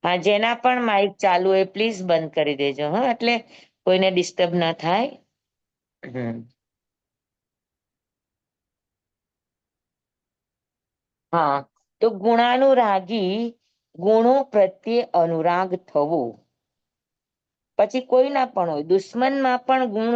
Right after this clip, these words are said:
જોવે તો એના પ્રત્યે અનુરાગ થવો જોઈએ. ગુણ જોઈને જો આપણને ઈર્ષા થતી હોય, ગુણ જોઈને આપણને દુઃખ થતું હોય તો આ મિથ્યાત્વીના લક્ષણ કહેવાય.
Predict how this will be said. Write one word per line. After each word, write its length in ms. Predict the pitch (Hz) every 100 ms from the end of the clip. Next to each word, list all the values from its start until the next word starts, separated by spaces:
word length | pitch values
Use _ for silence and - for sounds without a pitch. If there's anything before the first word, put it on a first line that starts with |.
| 196
જોવે 360 | 208 233 233 185 185
તો 120 | 226
એના 280 | 196 208 220
પ્રત્યે 440 | 214 214 - 240 -
અનુરાગ 460 | 175 175 202 208 _
થવો 300 | 165 151 143
જોઈએ. 360 | 131 127 120 117 - _ _ _ _ _ _ _ _ -
ગુણ 400 | 160 202 240 262
જોઈને 400 | 214 220 220 226 208
જો 140 | 226
આપણને 480 | 208 185 208 202 214 214
ઈર્ષા 460 | 185 190 - 208 214
થતી 380 | 185 180 180 170
હોય, 380 | 156 165 165 165 _ _ _ 170
ગુણ 320 | 190 240 247
જોઈને 400 | 190 220 214 220
આપણને 520 | 190 180 190 196 202
દુઃખ 320 | 175 214 262 - -
થતું 380 | 175 - 165 156
હોય 240 | 156 156 - - _ -
તો 60 |
આ 60 | 220
મિથ્યાત્વીના 960 | 202 165 - - 202 202 170 165 165
લક્ષણ 480 | 175 143 - - 151
કહેવાય. 440 | 147 151 127 117